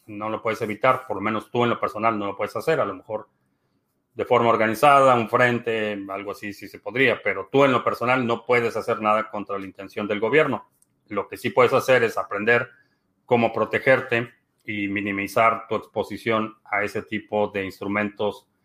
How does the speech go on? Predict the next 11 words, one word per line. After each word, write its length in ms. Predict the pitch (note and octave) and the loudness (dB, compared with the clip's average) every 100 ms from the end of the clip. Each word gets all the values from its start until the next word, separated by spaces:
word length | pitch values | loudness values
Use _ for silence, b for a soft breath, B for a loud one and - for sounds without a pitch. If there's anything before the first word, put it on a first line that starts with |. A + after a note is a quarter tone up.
| _ _ _ | _ _ _
de 380 | G#2 G#2 G#2 G#2 - | -8 -4 -4 -6 -12
vigilancia 880 | G#2 G2+ A2 A2 A2 G#2 G#2+ G#2 - _ _ _ | -10 -8 -2 -2 -2 -2 -2 -2 -6 _ _ _
que 220 | - G#2+ G#2 | -8 -4 -2
eventualmente 600 | A2 A#2 D3+ D#3 D#3+ C#3+ | 0 2 4 2 0 0
se 100 | B2+ | 2
van 160 | C#3 | 2
a 300 | C3+ A#2+ - _ _ _ _ - - | 2 -2 -8 _ _ _ _ -20 -6
volver 340 | A#2 A#2+ C3+ | 0 4 4
instrumentos 760 | C#3 C3 A#2+ B2+ B2+ C#3 C3 A2 | 2 0 0 0 0 -2 -2 -2
de, 500 | A2 G#2+ G2+ G2+ - | 0 0 -2 -4 -10
de, 640 | A2 G#2 G#2 G2+ G2 G2 | -14 -6 -4 -4 -6 -10